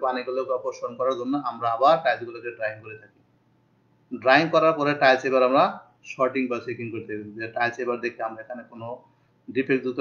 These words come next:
tiles আছে কিনা, ভালো মন্দ, এই সমস্ত টাইলসগুলো আমরা এখানে grading করে থাকি। এরপর টাইলসগুলোকে আমরা packing করি।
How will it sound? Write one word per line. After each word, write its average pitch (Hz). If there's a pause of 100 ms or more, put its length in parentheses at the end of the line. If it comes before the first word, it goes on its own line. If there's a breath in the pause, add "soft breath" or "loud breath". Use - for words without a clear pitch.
(100)
tiles 117
আছে 113
কিনা, 110 (140)
ভালো 110 (140)
মন্দ, 113 (400)
এই 117
সমস্ত 120 (160)
টাইলসগুলো 113
আমরা 110
এখানে 127
grading 110
করে 90
থাকি। - (840)
এরপর 151
টাইলসগুলোকে 135
আমরা 131
packing 135 (100)
করি। 165